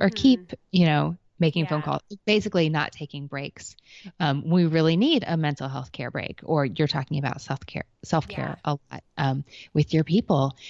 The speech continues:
Speaker 1: And reading can be such a great form of self-care. Like, just in
Speaker 2: Yeah.
Speaker 1: five or ten minutes, you can, like, step back, take a few minutes for yourself, do something that feels really, um, pleasingly slow
Speaker 2: Mm-hmm.
Speaker 1: and deliberate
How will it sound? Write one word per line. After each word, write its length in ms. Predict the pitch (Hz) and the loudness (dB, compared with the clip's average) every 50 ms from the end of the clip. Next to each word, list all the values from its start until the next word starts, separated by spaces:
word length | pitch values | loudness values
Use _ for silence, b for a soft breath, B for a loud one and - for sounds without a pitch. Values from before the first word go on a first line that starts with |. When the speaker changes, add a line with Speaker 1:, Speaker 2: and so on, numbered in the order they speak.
| B B B | B B B
Speaker 1:
And 220 | - 170 170 170 147 | 0 0 2 2 4
reading 260 | 185 202 208 214 220 | 4 6 6 6 4
can 160 | 190 196 196 | 4 2 2
be 140 | 165 160 156 | 4 2 0
such 440 | 147 - - - 160 147 143 - - - | 0 -4 -6 -4 -2 -2 -2 -2 -6 -8
a 80 | - 143 | -8 -8
great 360 | - 139 135 135 131 131 - | -4 -2 -2 0 0 -2 -4
form 440 | - - - 135 131 131 135 135 110 - | -6 -6 -4 -2 0 0 0 -2 -2 -2
of 180 | - 143 135 131 | 0 0 0 0
self-care. 640 | - - 131 131 135 - - - - - 71 - 180 - | -2 -4 -4 -4 -4 -6 -6 -4 -4 -4 -4 -6 -8 -6
Like, 260 | - - - - - - | -6 -6 -6 -6 -8 -6
just 260 | - 156 147 - - - - | -4 -4 -4 -4 -6 -6 -2
in 340 | 160 147 - 202 190 180 170 | 0 0 0 0 -2 -4 -8
Speaker 2:
Yeah. 80 | - - - - | -14 -20 -16 -8
Speaker 1:
five 420 | - 160 170 175 185 190 190 196 - - | -4 0 0 2 4 4 4 2 0 -2
or 80 | 147 131 | -6 -6
ten 420 | - - - - 143 143 160 170 | -6 -6 -6 -2 0 2 4 4
minutes, 460 | 156 143 135 123 - - - - - | 2 2 2 0 -2 -6 -10 -8 -6
you 80 | 143 143 | -4 -4
can, 180 | - 147 143 139 | -2 -2 -2 -2
like, 240 | 127 117 - - - | -2 -4 -6 -6 -8
step 200 | - - - - | -8 -8 -6 -4
back, 340 | - 214 214 - - _ _ | -2 -2 -2 -2 -4 _ _
take 200 | - - 156 - | -14 -14 -12 -12
a 40 | 143 | -12
few 160 | - - - | -10 -8 -8
minutes 260 | 139 135 127 - - | -6 -6 -8 -8 -10
for 80 | - - | -6 -4
yourself, 640 | 147 143 156 - - 220 220 214 190 - - - | -2 -2 -2 2 2 2 4 2 0 -2 -8 -8
do 120 | - 170 156 | -4 -4 -2
something 340 | - 156 147 - 160 151 147 | -2 -2 -2 0 2 2 2
that 120 | 131 139 | 0 0
feels 360 | - 165 156 151 151 147 147 | 0 0 2 2 2 0 0
really, 500 | 151 156 156 147 151 151 147 147 147 147 B B B B B B B B | 0 2 2 2 4 2 2 2 0 -2 B B B B B B B B
um, 420 | 175 160 151 143 139 143 143 143 - _ _ _ _ _ _ _ - | 0 2 2 2 2 2 0 -2 -4 _ _ _ _ _ _ _ -12
pleasingly 1000 | - - 160 165 165 165 170 185 185 190 196 196 208 208 208 214 214 220 208 _ _ _ _ _ _ | -4 0 2 4 4 4 4 2 2 2 4 2 4 4 2 2 0 -2 -4 _ _ _ _ _ _
slow 760 | - - - - - 147 147 143 143 143 143 143 143 143 139 139 _ _ - | -16 -16 -10 -4 0 2 2 4 4 2 2 0 0 -2 -6 -8 _ _ -18
Speaker 2:
Mm-hmm. 280 | 240 226 214 185 208 208 | -16 -16 -16 -8 -2 0
Speaker 1:
and 120 | 147 147 | 0 2
deliberate 640 | 143 147 143 190 - 135 - 143 139 - 113 - | 0 -2 -2 -2 -2 -2 0 2 2 2 0 0